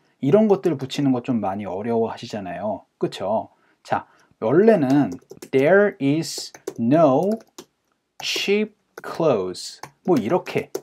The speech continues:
얘기를 할 수가 있었던 부분이죠. 그래서 "아, 싼 옷들이 없어요." 뭐 "There are no cheap clothes"라고 얘기를 한번 해볼게요. 그러면 "아우, 엄마, 싼 옷들이 요즘 없어요." 요렇게 얘기를 해도 되는데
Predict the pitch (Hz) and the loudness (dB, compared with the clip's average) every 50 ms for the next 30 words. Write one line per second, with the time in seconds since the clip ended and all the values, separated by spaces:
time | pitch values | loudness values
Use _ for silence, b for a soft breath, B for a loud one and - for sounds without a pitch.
0 | - _ - 127 131 147 139 180 175 143 175 170 - - 180 - 123 101 - - | -10 _ -2 0 0 2 2 0 0 -2 -4 -6 -6 -6 -4 -4 -4 -4 -4 -8
1 | 120 - 117 117 110 101 - 107 110 113 101 90 - 104 104 98 - - - - | -8 -6 -6 -8 -8 -8 -10 -8 -8 -8 -8 -8 -8 -8 -8 -8 -6 -6 -6 -6
2 | - - 160 135 - - B B B B B B 143 156 143 143 - - 165 175 | -2 2 2 2 2 0 B B B B B B -2 -2 -4 -6 -6 -4 -2 0
3 | 214 190 117 131 - - - 147 175 151 90 - - - - 165 147 123 104 101 | 0 0 -2 -6 -8 -8 -8 -6 -4 -4 -6 -6 -10 -8 -4 -2 -2 -2 0 0
4 | 117 170 - - - - 120 117 - - 127 127 131 131 - 123 120 113 110 110 | 2 2 2 0 -2 -6 -8 -8 -6 -2 0 0 0 0 -2 -2 -2 -2 -2 -2
5 | 120 147 180 190 185 - - - 143 139 - - - 139 113 95 92 - - - | -2 0 0 -2 -2 -4 -6 -8 -8 -10 -10 -8 -6 -6 -6 -6 -8 -8 -8 -8
6 | 101 98 - 101 90 - - 117 113 110 120 - 101 98 98 95 - 139 135 - | -8 -6 -6 -8 -8 -8 -8 -8 -8 -6 -6 -6 -8 -8 -10 -8 -8 -8 -8 -8
7 | 104 - - 101 90 85 - - _ _ _ _ _ _ _ - - 190 160 135 | -10 -12 -12 -12 -12 -12 -14 -16 _ _ _ _ _ _ _ -2 0 0 2 2
8 | 135 147 127 - - 117 120 131 123 - - - 113 127 131 - - - _ _ | 2 0 0 0 -2 -2 0 0 -2 -4 -6 -10 -6 -4 -4 -4 -6 -8 _ _
9 | _ _ - - 156 165 185 190 185 - 156 143 107 101 - - 120 90 - - | _ _ -8 -6 -4 -4 -4 -6 -6 -8 -8 -8 -8 -8 -8 -8 -8 -8 -10 -12
10 | - - 87 82 - _ _ _ _ _ _ _ _ - 123 151 190 220 214 - | -14 -14 -14 -14 -14 _ _ _ _ _ _ _ _ -2 2 2 4 2 2 -2
11 | - - 147 - - _ - 101 110 117 120 147 139 143 135 143 160 - 147 135 | -4 -8 -8 -8 -10 _ -8 -6 -4 -4 -4 -4 -4 -4 -4 -4 -4 -6 -6 -6
12 | - 117 123 113 95 92 117 117 - | -6 -6 -6 -4 -4 -4 -4 -4 -6